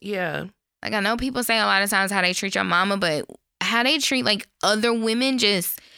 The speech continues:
Speaker 2: random women in a grocery store.
Speaker 1: Yeah.
Speaker 2: Like, or if every woman, like, they call her a bitch or this or
Speaker 1: Mm-hmm.
Speaker 2: don't ignore that shit.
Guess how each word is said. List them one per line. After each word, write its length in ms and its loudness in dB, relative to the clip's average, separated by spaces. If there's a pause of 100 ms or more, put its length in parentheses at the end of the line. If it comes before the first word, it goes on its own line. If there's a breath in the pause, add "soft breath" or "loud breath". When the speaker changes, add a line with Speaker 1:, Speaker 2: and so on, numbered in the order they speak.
(260 loud breath)
Speaker 2:
random 400 2
women 240 2
in 140 2
a 60 2
grocery 520 0
store. 680 2
Speaker 1:
Yeah. 680 0
Speaker 2:
Like, 240 -10 (580 soft breath)
or 320 2
if 220 0
every 300 2
woman, 520 2
like, 200 0
they 240 2
call 300 0
her 220 2
a 20 0
bitch 560 0
or 220 2
this 440 2
or 40 2
Speaker 1:
Mm-hmm. 1040 -2
Speaker 2:
don't 400 0
ignore 380 0
that 180 0
shit. 320 -4